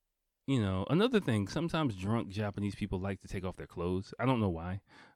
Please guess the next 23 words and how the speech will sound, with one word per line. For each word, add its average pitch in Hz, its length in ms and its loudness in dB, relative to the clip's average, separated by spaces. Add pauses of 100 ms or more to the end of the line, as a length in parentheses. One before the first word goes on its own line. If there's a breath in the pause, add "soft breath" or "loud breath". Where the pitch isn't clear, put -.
Like, 101 140 4
I've 110 220 6
asked 110 240 4
Japanese 101 320 2
people 104 260 2
why, 98 280 0
and, 98 180 2
like, 95 120 2
I 92 80 2
don't 98 140 6
know. 101 140 6
But 104 100 4
if 104 80 -2
you 196 120 0
ask, 143 300 2
like, 98 240 -2
every, 110 480 2 (280 loud breath)
any 135 280 6
Japanese 107 760 0 (320 soft breath)
person, 104 280 -2
especially 131 300 -2
Japanese 98 500 -2
dudes, 104 600 0